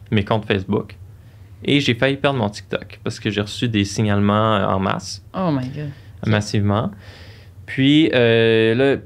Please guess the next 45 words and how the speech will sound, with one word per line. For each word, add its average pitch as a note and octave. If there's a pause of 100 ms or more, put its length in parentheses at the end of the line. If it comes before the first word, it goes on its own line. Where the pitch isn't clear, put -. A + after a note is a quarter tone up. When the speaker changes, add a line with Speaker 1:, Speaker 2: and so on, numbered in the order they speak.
(120)
Speaker 1:
sais, D3+
pour C#3+
continuer, C#3+
il -
a C3
fallu A#2+
que B2+
je -
contacte A#2+
Facebook, D3+
puis A#2
que - (120)
là, A2
là, B2+
ça A#2+
devenait G#2
vraiment G2+
intense. G2+ (720)
Fait G#2+
que G#2+
là, B2
j'ai A#2
dit, « A2
Bon, G#2+
je -
prends -
ma A2+
retraite. » G#2 (100)
Puis A#2+
je A#2
pense F#3
que -
ça G3+
allait B2+ (120)
laisser A#2+
le A2+
temps D#3+
à, C3 (280)
à A2
ces -
gens-là A2+
de B2+
se -
<laughs> -
calmer. A2+